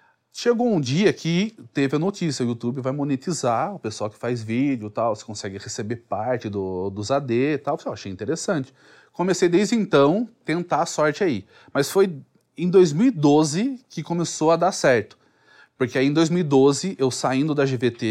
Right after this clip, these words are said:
eu trabalhava, eu fazia instalação de internet, T V e telefone, eu falei assim, "Eu não quero mais trabalhar pros outros. Eu quero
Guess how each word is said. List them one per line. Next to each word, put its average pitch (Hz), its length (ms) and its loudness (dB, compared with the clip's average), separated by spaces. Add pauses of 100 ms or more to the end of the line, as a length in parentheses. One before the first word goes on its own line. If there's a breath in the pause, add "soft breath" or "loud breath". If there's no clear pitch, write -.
eu 147 40 -6
trabalhava, 117 440 -2
eu 104 80 -6
fazia 110 260 -6
instalação 110 420 -4
de 107 80 -6
internet, 104 400 -8
T 104 80 -8
V 98 80 -6
e 95 40 -8
telefone, 117 600 -4 (600 soft breath)
eu 117 80 -2
falei 120 160 -4
assim, 139 160 -6
"Eu 156 80 -2
não 269 100 -2
quero 151 240 0
mais 147 160 -4
trabalhar 120 420 -2
pros 107 220 -8
outros. - 300 -10 (100)
Eu - 80 -14
quero 127 560 -2